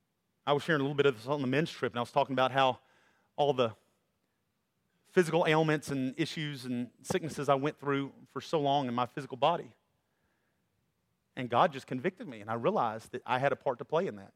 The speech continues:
You know, I was joking a little bit last week about when I said sometimes we pray for healing and we have to stop for a break in the middle of to take a bite of our Krispy Kreme and our soda. "God, help me, help me, my,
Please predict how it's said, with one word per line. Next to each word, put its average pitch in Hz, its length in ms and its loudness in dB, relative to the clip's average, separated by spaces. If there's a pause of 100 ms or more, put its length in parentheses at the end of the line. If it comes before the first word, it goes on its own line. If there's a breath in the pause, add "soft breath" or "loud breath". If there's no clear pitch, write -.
You 147 140 -4
know, 170 80 -4
I 151 100 4
was 139 160 -2
joking 147 380 2
a 135 40 -2
little 139 180 -2
bit 135 140 0
last 139 380 2
week 165 300 -4 (760)
about 139 400 6 (640)
when 147 100 4
I 156 80 8
said 151 320 4
sometimes 156 320 4
we 147 80 -2
pray 170 220 4
for 131 100 -6
healing 143 400 2
and 131 80 -4
we 139 80 2
have 143 140 4
to 160 60 -16
stop - 280 2
for 139 80 -2
a 123 40 2
break 151 240 4
in 139 40 -6
the 139 80 -2
middle 143 220 2
of 120 120 2
to - 60 -18
take 135 160 0
a 127 40 -2
bite 135 180 4
of 123 60 -2
our 117 80 0
Krispy - 280 -8
Kreme 143 300 -4
and 127 80 -2
our 104 80 -2
soda. 156 340 0 (2500 soft breath)
"God, 208 220 8
help 208 200 10
me, 160 140 0
help 214 180 8
me, 165 120 -2
my, 170 260 0